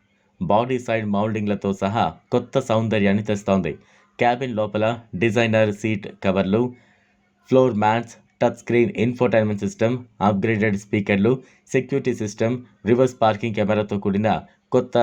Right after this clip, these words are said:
ఇంటీరియర్ స్టైలింగ్ ప్యాకేజ్‌ను పొందుపరిచారు. మారుతి సుజుకి వాల్జ్ ఎడిషన్ స్టాండర్డ్ WagonR మాదిరిగానే మెకానికల్ సెటప్‌ను కలిగి ఉంటుంది. ఇది వన్ పాయింట్ జీరో లీటర్, వన్ పాయింట్ టూ లీటర్ కే సిరీస్ పెట్రోల్ ఇంజన్‌తో వస్తోంది. వన్ పాయింట్ జీరో లీటర్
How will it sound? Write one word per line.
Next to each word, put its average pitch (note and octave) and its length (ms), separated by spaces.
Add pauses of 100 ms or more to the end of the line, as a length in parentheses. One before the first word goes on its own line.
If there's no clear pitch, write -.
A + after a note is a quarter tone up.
(180)
ఇంటీరియర్ A2 480
స్టైలింగ్ G#2+ 500
ప్యాకేజ్‌ను D3+ 540 (160)
పొందుపరిచారు. G2 680
మారుతి E3+ 240
సుజుకి C3 360
వాల్జ్ A#2 400
ఎడిషన్ A2 400 (180)
స్టాండర్డ్ A2 560
WagonR G2 480
మాదిరిగానే F2+ 600 (380)
మెకానికల్ A2+ 600
సెటప్‌ను G#2 500 (100)
కలిగి G#2 360
ఉంటుంది. F2 320 (420)
ఇది A#2+ 260
వన్ A2 180
పాయింట్ B2 300
జీరో G#2+ 160
లీటర్, G#2 380 (160)
వన్ G#2 260
పాయింట్ A2+ 320
టూ G#2+ 80
లీటర్ G#2+ 340 (340)
కే B2+ 180
సిరీస్ A#2 360
పెట్రోల్ G#2 380
ఇంజన్‌తో G2 320
వస్తోంది. F#2+ 420 (380)
వన్ A2+ 220
పాయింట్ B2 320
జీరో G#2+ 220
లీటర్ G2 360